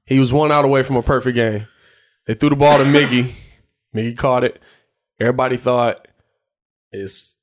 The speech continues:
Speaker 1: perfect game, out number three, and the umpire called him safe.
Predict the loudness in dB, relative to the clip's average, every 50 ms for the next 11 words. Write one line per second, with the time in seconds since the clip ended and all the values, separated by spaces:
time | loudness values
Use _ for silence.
0 | _ _ -4 -4 -2 -4 -6 -8 -6 -4 -4 -4 -2 -2 -4 -4 -6 -8 -10 _
1 | _ _ -6 -4 -4 -2 -2 -4 -6 -8 -8 -8 -6 -6 -4 -6 -6 -10 -14 _
2 | _ _ _ _ -10 -8 -8 -6 -6 -8 -8 -8 -10 -10 -12 -14 -14 -16 -20 _
3 | _ _ _ _ -10 -10 -6 -4 -4 -4 -2 -2 -4 -2 -2 -2 -4 -4 -6 -8
4 | -8 -6 -4 -4 -4 -4 -8 -10 -6 -2 -2 -2 -2 -2 -6 -12 -20 -20 -20